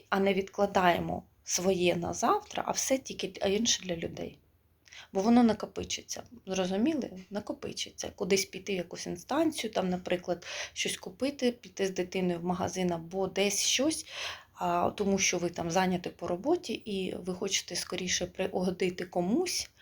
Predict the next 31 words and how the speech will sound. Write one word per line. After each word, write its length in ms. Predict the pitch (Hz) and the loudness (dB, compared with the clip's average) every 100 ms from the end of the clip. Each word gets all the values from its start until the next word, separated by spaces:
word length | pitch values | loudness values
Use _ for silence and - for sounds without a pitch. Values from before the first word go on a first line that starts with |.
| - - - _ | -16 -14 -16 _
а, 460 | 180 175 165 165 - - _ _ | -4 -2 0 0 -2 -4 _ _
а 80 | - | -2
своє 460 | - - 190 190 185 | 0 2 2 2 2
ви 140 | 185 | 0
кидаєте 680 | 180 - 180 160 160 185 175 | -2 -4 -2 -2 -4 -6 -4
на 120 | 175 | -4
другу. 380 | 170 180 175 170 _ | -4 -4 -4 -8 _
Так 200 | - 208 | -10 -4
не 100 | 214 | 0
можна. 360 | 190 175 180 185 | 0 0 -2 0
Ви 80 | 185 | -2
будете 280 | 185 - | -2 -8
дуже 220 | 185 214 196 | -2 0 2
на 120 | 175 | 0
себе 240 | - 175 | 0 -2
потім 320 | 165 185 175 | -6 -8 -6
ображатися. 680 | 170 165 180 185 - 180 - | -6 -4 -4 -4 -8 -8 -6
Не 80 | 185 | -4
можна 280 | 190 180 180 | -2 -2 -4
так 220 | 165 180 | -10 -8
робити. 460 | 185 196 339 - 233 - - - - - | -6 -4 -4 -2 -6 -6 -16 -18 -18 -8
Це 200 | - 214 | 0 2
моя 300 | 202 185 180 | 4 2 0
вам 400 | 208 202 202 202 _ _ _ _ - - | -2 0 0 -4 _ _ _ _ -18 -8
порада. 420 | 208 180 180 - | -2 -2 -2 -6
У 60 | 185 | 0
мене 220 | 240 294 | 2 2
таке 280 | 214 180 190 | 0 -12 -12
було, 280 | 180 170 165 | -10 -4 -4
я 120 | 170 | -2
вам 180 | 175 | -4